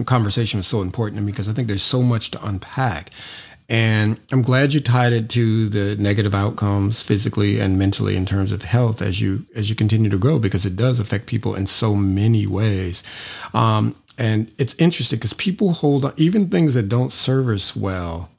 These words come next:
we tend to try to hold on to because that's just the way it's always been done, or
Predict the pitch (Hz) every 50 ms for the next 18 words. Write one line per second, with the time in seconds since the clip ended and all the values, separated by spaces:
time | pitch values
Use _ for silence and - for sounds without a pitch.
0 | _ _ _ _ _ _ _ _ - - 120 110 - - - - 151 151 147 131
1 | 113 - - - 131 123 120 110 107 95 - - - 127 123 120 117 117 110 110
2 | 104 104 113 113 110 107 101 - - 113 107 98 95 104 98 - 104 101 90 -
3 | - 82 82 - - - - - - 110 101 92 85 80 78 - 85 80 76 73
4 | 73 71 71 69 - - 73 73 67 64 73 71 69 - - - - - - -
5 | - 76 76 73 -